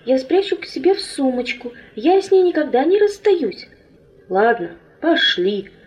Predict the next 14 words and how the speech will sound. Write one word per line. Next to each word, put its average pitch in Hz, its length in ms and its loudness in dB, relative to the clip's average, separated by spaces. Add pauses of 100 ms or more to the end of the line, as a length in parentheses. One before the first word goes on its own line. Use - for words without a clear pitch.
(300)
сказал 180 460 -2
Макар 175 380 -4
Макарыч, 302 680 -4 (340)
и 208 60 2
они, 214 420 -2 (260)
крадучись, 269 760 -2 (200)
прошли 208 440 -4
через 202 320 -4
комнату 240 440 -4
бабушки 311 580 -4
и, - 160 -12
приоткрыв 202 580 -2
скрипучую 175 760 -8
дверь, 247 440 -2